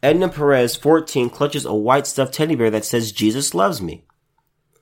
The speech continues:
As she thinks about the last time she heard her dad's voice, about how she may never see his little red car in their driveway again, about how she laughed when he chased her and her little sisters around the house. She's only spoken on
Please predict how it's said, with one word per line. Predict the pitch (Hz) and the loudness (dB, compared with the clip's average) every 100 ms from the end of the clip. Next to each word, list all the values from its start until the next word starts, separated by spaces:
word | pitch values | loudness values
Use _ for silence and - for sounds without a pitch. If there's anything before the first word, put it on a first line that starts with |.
| _ - | _ -4
As | 117 | -2
she | - | -2
thinks | 117 135 | 0 0
about | 131 127 | 0 -2
the | 107 | 0
last | 104 120 - | 0 0 0
time | 123 | -4
she | - | -4
heard | 110 117 | -2 -2
her | 120 | 0
dad's | 107 104 104 | 0 -2 -2
voice, | 127 123 104 - | -2 -2 -2 -6
about | 113 82 | -4 -4
how | - 113 117 117 | 0 0 0 -2
she | - 117 | -4 0
may | 107 107 107 | 2 4 2
never | 104 104 107 | 2 -2 -4
see | - 110 | -4 -4
his | 101 | -2
little | 101 101 | -4 -2
red | 101 98 | -4 -4
car | 113 107 | -4 -2
in | 101 | -2
their | 107 | -4
driveway | 104 95 104 113 | -2 -2 0 -2
again, | 113 135 147 110 - _ _ _ _ _ _ - | -2 -4 -4 -6 -12 _ _ _ _ _ _ -10
about | 104 117 | -2 0
how | 113 117 | 2 -2
she | 113 113 | -2 -4
laughed | 107 123 127 | 0 0 0
when | 110 | -4
he | 104 | -6
chased | - 135 131 131 | -6 -4 -2 0
her | 113 | -2
and | 98 | 0
her | 110 | -2
little | 110 110 | -2 -4
sisters | 113 104 113 | -6 -8 -6
around | 123 95 92 - _ _ _ - | -4 -2 -6 -10 _ _ _ -6
the | 143 143 | -4 0
house. | 165 151 - - _ _ _ _ _ _ _ _ _ _ _ _ _ _ _ _ _ - - | 0 -2 -6 -16 _ _ _ _ _ _ _ _ _ _ _ _ _ _ _ _ _ -20 -16
She's | - 160 | -2 2
only | 190 190 | 4 4
spoken | - 170 160 | 2 2 2
on | 147 135 | 2 -2